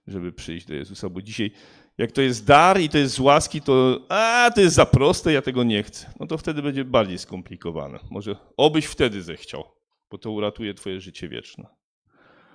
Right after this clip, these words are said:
„Przyjdę rychło. Trzymaj, co masz, aby nikt nie wziął korony twojej”.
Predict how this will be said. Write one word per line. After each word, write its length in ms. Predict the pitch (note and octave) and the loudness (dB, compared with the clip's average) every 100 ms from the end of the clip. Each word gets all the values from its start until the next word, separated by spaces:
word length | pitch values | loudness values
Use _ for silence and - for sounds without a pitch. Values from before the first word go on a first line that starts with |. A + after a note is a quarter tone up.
| _ _ _ _ _ _ _ _ _ _ _ _ _ _ _ _ _ _ _ _ _ _ _ _ _ _ _ _ _ | _ _ _ _ _ _ _ _ _ _ _ _ _ _ _ _ _ _ _ _ _ _ _ _ _ _ _ _ _
„Przyjdę 540 | - G3 G3 F3+ D#3+ D#3+ | -4 -2 4 4 6 4
rychło. 560 | F3 - A#2 G2 - - - - - _ _ _ _ _ _ _ _ _ _ _ _ _ _ _ _ _ _ _ _ _ | 2 0 0 0 -4 -20 -20 -20 -20 _ _ _ _ _ _ _ _ _ _ _ _ _ _ _ _ _ _ _ _ _
Trzymaj, 440 | - - F3 E3 D3+ | -10 -4 -2 -2 -2
co 160 | - | -2
masz, 420 | C3 A#2+ B2+ - - | 0 0 -2 -8 -12
aby 220 | G2+ A#2 A#2+ | -10 -6 -4
nikt 200 | B2+ A#2+ | -6 -4
nie 200 | B2 A#2+ | -4 -4
wziął 280 | A#2 A#2 | -4 -4
korony 380 | A2+ G#2+ G2+ F#2+ | -4 -6 -6 -8
twojej”. 460 | - - E2+ F2+ | -10 -10 -8 -8